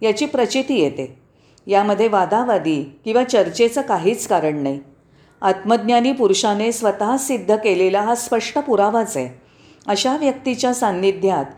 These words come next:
त्यांच्याकडून आपल्यावर कृपाशीर्वादाचा वर्षाव होतो आहे असंच वाटतं. आपल्या मानसिक आणि बौद्धिक आकलन शक्तीशी ज्याचा काहीच संबंध नाही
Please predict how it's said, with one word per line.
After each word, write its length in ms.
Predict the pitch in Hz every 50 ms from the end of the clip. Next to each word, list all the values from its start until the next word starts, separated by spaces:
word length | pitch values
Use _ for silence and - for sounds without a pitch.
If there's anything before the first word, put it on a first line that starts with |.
| - - - _ _ -
त्यांच्याकडून 840 | 226 208 202 202 196 - 240 254 254 277 233 208 208 220 233 233
आपल्यावर 580 | 233 220 185 - - 190 185 196 196 196 214 247
कृपाशीर्वादाचा 1080 | 233 - 196 190 196 202 202 240 233 - 269 233 214 202 190 165 175 175 175 - 208 214
वर्षाव 500 | 214 175 160 160 - - 202 214 247 254
होतो 300 | 247 214 180 180 - 185
आहे 280 | 180 165 151 156 160 160 160 -
असंच 340 | 196 185 - 269 - 277 -
वाटतं. 340 | 170 147 127 - - - 123 120 - - _ _ _ _ _ _ _ _ _ _ _ _ _ -
आपल्या 360 | 226 214 220 233 226 247 254
मानसिक 600 | 262 240 196 180 180 202 226 226 - 277 262 269
आणि 180 | 262 254 269 269
बौद्धिक 560 | 208 208 190 175 175 170 160 220 269 269 277
आकलन 420 | 247 226 247 233 226 233 254 262
शक्तीशी 680 | 269 - 262 - - - 226 214 208 - 226 208 220 - - 202 185
ज्याचा 240 | 220 208 214 247
काहीच 460 | 247 - 233 185 175 196 262 262 - -
संबंध 440 | 277 247 214 202 208 202 202 202
नाही 420 | 208 208 190 170 160 165 156 135